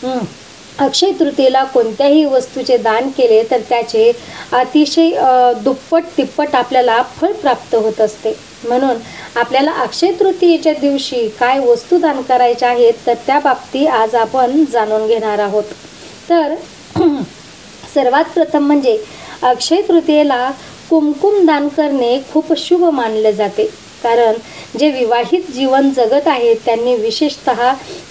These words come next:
कुमकुम हे दान करावे. असे मानले जाते की यामुळे तुमची आणि तुमच्या जोडीदाराची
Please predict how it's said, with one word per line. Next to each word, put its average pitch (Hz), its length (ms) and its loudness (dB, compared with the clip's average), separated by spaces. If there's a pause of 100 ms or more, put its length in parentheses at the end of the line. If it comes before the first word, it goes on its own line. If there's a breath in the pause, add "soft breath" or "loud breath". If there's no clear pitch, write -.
(100)
कुमकुम 277 440 2 (100)
हे 294 100 2
दान 240 320 -2
करावे. 220 400 0 (460 loud breath)
असे 247 260 2
मानले 277 420 2
जाते 247 380 2
की 247 260 -2
यामुळे 247 540 2
तुमची 233 480 0
आणि 254 380 0
तुमच्या 240 340 0
जोडीदाराची 233 880 2